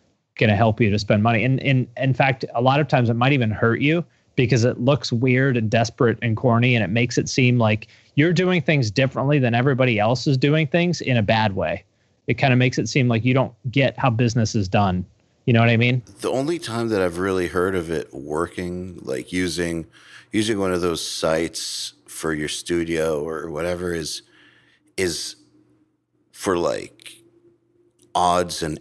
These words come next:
Speaker 2: ends bookings. Like, some guys will, like, get on some of those sites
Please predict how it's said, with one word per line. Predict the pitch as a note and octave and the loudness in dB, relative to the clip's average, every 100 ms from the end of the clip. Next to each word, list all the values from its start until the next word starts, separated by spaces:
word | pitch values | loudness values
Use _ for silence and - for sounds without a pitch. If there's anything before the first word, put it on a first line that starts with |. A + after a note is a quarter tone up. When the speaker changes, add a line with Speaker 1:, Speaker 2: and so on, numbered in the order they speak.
| - | -8
Speaker 2:
ends | D#2+ D2+ C#2 C2 B1+ - | -4 -4 -6 -10 -14 -16
bookings. | - C#2+ - - - - - - | -6 -6 -6 -14 -16 -12 -12 -8
Like, | D#2 C#2 - | -6 -6 -8
some | - A#2 A2+ | -4 -2 0
guys | A2 G#2 G2+ F#2+ E2+ | 0 0 -2 -4 -4
will, | E2+ E2 | -4 -2
like, | E2+ C#2 C#2 - - - - - _ | -2 -4 -4 -10 -20 -20 -20 -20 _
get | - F#2+ | -4 0
on | F#2 F2 | 0 -2
some | - E2 | -4 -4
of | D#2 | -2
those | D#2 - | -4 -4
sites | - E2+ D#2+ D2+ - - | -4 -2 -2 -4 -6 -10